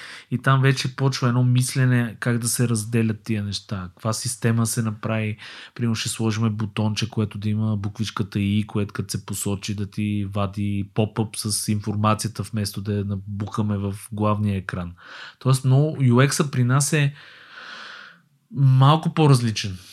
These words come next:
в смисъл, в това отношение. В смисъл, трябва да се направят неща, които не са, не винаги са тенденция.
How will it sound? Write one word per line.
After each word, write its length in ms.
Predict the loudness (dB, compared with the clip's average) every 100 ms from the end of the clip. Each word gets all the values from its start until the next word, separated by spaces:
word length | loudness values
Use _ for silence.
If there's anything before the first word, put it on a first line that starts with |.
| -20 -18
в 120 | -8
смисъл, 500 | -6 -4 -4 -4 -6
в 120 | -6
това 140 | -6 -6
отношение. 520 | -6 -8 -8 -8 -12
В 80 | -10
смисъл, 300 | -10 -8 -6
трябва 220 | 0 0
да 40 |
се 160 | 0 0
направят 480 | -2 -2 0 0 0
неща, 320 | -2 -2 -2
които 300 | -2 -2 -2
не 220 | 0 -2
са, 680 | -2 -2 2 4 4 2 2
не 200 | 2 2
винаги 440 | 4 4 2 0 -2
са 440 | 0 2 4 2 2
тенденция. 600 | -2 0 -2 -2 -8